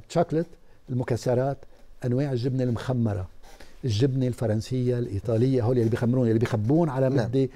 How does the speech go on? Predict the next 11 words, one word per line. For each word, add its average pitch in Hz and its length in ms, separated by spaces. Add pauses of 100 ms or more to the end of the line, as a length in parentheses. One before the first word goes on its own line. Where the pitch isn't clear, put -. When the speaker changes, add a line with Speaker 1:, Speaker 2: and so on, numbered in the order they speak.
(160)
Speaker 1:
تيصير 151 340
طعمتهم 139 600 (340)
طيبة. 113 360 (200)
Speaker 2:
نعم. 98 180 (520)
Speaker 1:
آه، 107 160
البهارات 123 800
ال-، 120 160 (100)
القوية 113 560 (500)
Speaker 2:
مهم. 117 300
Speaker 1:
ممكن 123 340
تسببها. 101 540